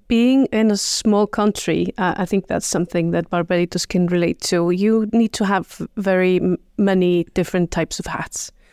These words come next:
You need to kind of be a Swiss Army knife. So, uh, if we land on, uh, the beach in Barbados, we need to be,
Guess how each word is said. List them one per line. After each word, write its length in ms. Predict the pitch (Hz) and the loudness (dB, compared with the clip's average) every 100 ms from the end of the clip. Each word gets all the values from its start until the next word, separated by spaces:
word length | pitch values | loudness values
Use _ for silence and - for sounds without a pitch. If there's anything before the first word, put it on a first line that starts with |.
| _ - _ _ | _ -20 _ _
You 100 | 214 | 2
need 220 | 208 214 - | 4 4 2
to 80 | |
kind 240 | 220 208 196 | 0 0 0
of 100 | - | 0
be 160 | 196 | 2
a 60 | 180 | 2
Swiss 360 | - 190 175 180 | 0 0 0 0
Army 300 | 175 175 165 | 0 2 0
knife. 400 | - 165 - - | -2 -6 -10 -12
So, 420 | - 185 175 170 | -4 0 2 0
uh, 440 | - 190 190 180 - | 0 0 0 0 -4
if 540 | - - - 226 - | -6 -6 -4 -4 0
we 260 | 208 208 208 | 2 2 2
land 440 | 208 208 226 220 | 2 4 2 2
on, 260 | 220 208 - | 2 2 0
uh, 340 | 202 190 175 185 | 0 0 0 -2
the 120 | 196 | -2
beach 340 | 214 226 - | 0 -2 0
in 80 | 202 | 0
Barbados, 560 | 202 185 202 202 208 214 | 2 2 2 2 2 2
we 100 | 196 | 2
need 160 | 185 | 2
to 160 | - 196 | 2 0
be, 220 | - 196 | 2 0